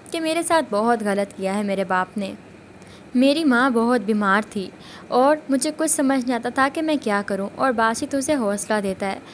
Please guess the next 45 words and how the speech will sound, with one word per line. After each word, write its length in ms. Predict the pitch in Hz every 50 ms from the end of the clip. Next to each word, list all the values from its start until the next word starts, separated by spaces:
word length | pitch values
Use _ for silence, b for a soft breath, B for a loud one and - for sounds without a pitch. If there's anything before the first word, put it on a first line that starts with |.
| B B B B
कि 60 | 302
तुम 160 | - 330 330 302
फिक्र 300 | - 269 262 262 277 262
नहीं 240 | 254 240 240 226 220
करो, 220 | 220 196 190 - - -
मैं 200 | 247 277 294 269
भाई 280 | 240 226 233 240 269 277
हूँ 100 | 269 247
तुम्हारा, 440 | 240 214 208 202 185 175 185 202 233 - B B B B B B B 247
मैं 100 | 254 262
तुम्हारे 400 | 294 277 262 269 262 269 285 269
साथ 400 | - - 226 202 208 226 220 -
हूँ। 180 | 208 180 190 190 - - - - - - - - - B B B B B B B B
और 260 | - 285 311 330 330
फिर 200 | 320 - 320 330
दरवाज़े 480 | 262 262 247 233 220 214 226 214 262 254
पर 180 | 254 240 226 220
कोई 200 | - 202 202 196
आ 140 | 190 185 190
जाता 320 | 185 202 190 190 185 202 202
है 200 | 190 190 202 190 - - - - - - B B B B B B B B B B
जिसके 300 | 277 311 330 330 - 349
बाद 220 | 311 320 302 311 294
दिखाया 340 | 302 285 285 294 285 285 285
जाता 280 | 269 277 262 247 - 269
है 80 | 269
कि 120 | 269 311 311
फ़िकू 360 | 302 - 311 302 311 320 320
और 200 | 320 320 320 311
उसकी 260 | 302 294 - - 294
बहन 380 | 233 226 220 233 247 269 294 285
जो 140 | 294 302 302
क्रीम्स 420 | 302 247 233 247 262 262 254 -
लेकर 280 | 233 226 214 220 220 208
आते 260 | 202 202 202 - 269
हैं 160 | 269 269 277 294
वो 80 | 311
अपने 260 | 285 262 - 247 254 240
चेहरे 320 | 247 - 214 220 226 240
पर 180 | 233 240 214 202
बैठकर 360 | 185 185 190 - - 233 220
लगा 300 | 208 196 175 185 180 180
रहे 180 | 180 185 190 185
होते 240 | 180 175 175 - 190
हैं। 200 | 190 190 196